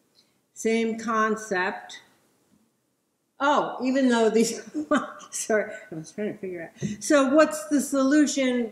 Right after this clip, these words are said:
In the field of biomedicine, there is lots of terminology mapping, as far as I can see.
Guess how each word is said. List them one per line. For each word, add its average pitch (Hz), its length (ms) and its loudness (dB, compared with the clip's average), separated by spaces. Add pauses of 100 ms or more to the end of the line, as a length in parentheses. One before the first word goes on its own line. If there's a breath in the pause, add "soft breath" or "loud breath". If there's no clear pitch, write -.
(120)
In 269 240 4
the 247 100 4
field 277 340 2
of 208 120 -4
biomedicine, 226 920 2
there 185 180 -2
is 170 140 -12
lots 185 440 -2
of 214 120 -12
terminology 220 840 2
mapping, 190 600 0 (280 soft breath)
as 190 160 -4
far 190 200 2
as 180 140 2
I 202 180 4
can 190 260 0
see. 180 480 -2